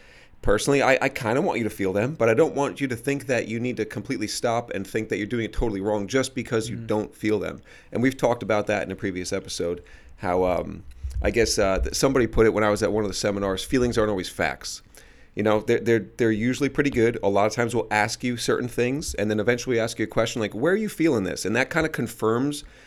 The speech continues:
Speaker 1: or, um, uh, yeah, I guess confirms some of our suspicions either way, whether we think, let's take a deadlift, for example.
Speaker 2: Mm-hmm.
Speaker 1: If we're like, "You know, you look pretty good." Like, we see a couple reps and we make a couple corrections and we're like, "Hey, you know,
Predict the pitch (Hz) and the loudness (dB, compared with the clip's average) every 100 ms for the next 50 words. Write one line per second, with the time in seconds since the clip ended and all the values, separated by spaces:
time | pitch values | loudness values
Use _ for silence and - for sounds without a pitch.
0 | - - - 117 117 110 104 98 98 92 | -20 -12 -2 4 6 6 6 2 -2 -6
1 | - - - - - - - 110 107 127 | -10 -20 -20 -20 -18 -16 -2 2 4 6
2 | 123 147 - 143 - 117 120 131 131 120 | 4 2 -2 -6 0 2 4 4 2 2
3 | 117 113 113 117 113 123 123 123 113 98 | 2 0 -2 -2 -2 -4 -2 2 4 4
4 | 107 127 107 107 104 - 113 113 113 - | 4 4 2 2 -2 -2 0 0 -2 -2
5 | 107 101 104 101 104 - 110 113 110 110 | -4 -2 0 2 0 0 -2 0 -2 -2
6 | 135 113 110 110 104 131 156 151 147 247 | -6 -8 -14 -16 -6 -4 2 2 0 -2
7 | 247 254 247 240 - 165 233 135 123 143 | 0 0 0 0 2 2 2 2 6 6
8 | 87 62 - - - - 117 131 127 156 | 4 0 -8 -20 -14 -2 0 2 2 2
9 | 170 143 120 135 - 117 123 127 131 - | 2 4 4 4 2 -2 0 0 -4 -4
10 | 139 - - 113 120 160 139 127 131 127 | -4 -4 0 2 2 -2 -4 0 0 0
11 | 170 156 92 - - - - _ - - | -2 -2 -2 -8 -20 -20 -20 _ -20 -20
12 | - 143 123 123 | -2 4 4 4